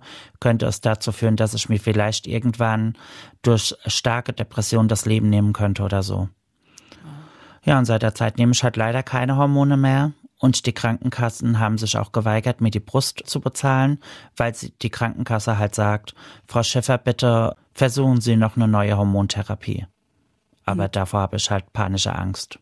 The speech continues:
Speaker 2: Das kommt für dich nicht in Frage, weil du halt wieder darum Angst hast, dass dann wieder Tumore wachsen vor allem.
Speaker 1: Nicht
Speaker 2: Und du
Speaker 1: nur die
Speaker 2: depressiv
Speaker 1: Tumore,
Speaker 2: wirst.
Speaker 1: auch die Depressionen. Diese
Speaker 2: Mhm.
Speaker 1: Depressionen sind das Schlimmste überhaupt. Also man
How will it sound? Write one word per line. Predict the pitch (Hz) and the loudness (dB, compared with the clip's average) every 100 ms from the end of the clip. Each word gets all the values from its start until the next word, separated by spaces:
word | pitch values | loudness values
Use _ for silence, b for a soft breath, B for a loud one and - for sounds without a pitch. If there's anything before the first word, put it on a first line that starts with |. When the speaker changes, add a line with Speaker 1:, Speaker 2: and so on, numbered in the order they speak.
| _ _ _ _ - | _ _ _ _ 0
Speaker 2:
Das | 180 | 2
kommt | - 190 | 4 4
für | 196 | 4
dich | 190 | 4
nicht | 185 | 4
in | 175 | 4
Frage, | 185 185 175 160 165 | 2 2 2 0 2
weil | 170 175 180 | 4 4 4
du | 185 180 175 | 2 2 4
halt | 170 - | 2 2
wieder | 170 170 | 4 4
darum | 175 175 | 4 2
Angst | 175 175 - | 4 2 2
hast, | 170 | 2
dass | 170 | 2
dann | 185 170 | 2 4
wieder | 170 | 2
Tumore | - 208 180 160 151 | 4 6 8 6 4
wachsen | 147 - 151 | 0 0 -2
vor | 160 | -2
allem. | 160 147 - b b b b b b b b - | -2 -4 -6 b b b b b b b b 4
Speaker 1:
Nicht | 143 143 | 6 6
Speaker 2:
Und | 190 | 4
du | |
Speaker 1:
nur | - | 4
die | 135 | 4
Speaker 2:
depressiv | 190 139 | 2 4
Speaker 1:
Tumore, | 139 131 131 | 4 4 4
Speaker 2:
wirst. | 135 | 2
Speaker 1:
auch | 127 | 0
die | - 131 | 0 0
Depressionen. | 135 123 131 117 135 139 123 113 | 0 0 0 0 4 4 6 4
Diese | 113 110 | 0 0
Speaker 2:
Mhm. | 110 | 0
Speaker 1:
Depressionen | 120 - 127 147 156 135 | 0 -2 0 2 4 4
sind | 127 123 | 2 2
das | 117 | 2
Schlimmste | 139 139 - - | 2 0 -2 -2
überhaupt. | 127 123 104 92 90 - - - | 2 2 2 0 -2 -8 -12 -6
Also | - 104 120 | -2 0 4
man | 117 117 117 107 107 | 4 4 2 2 0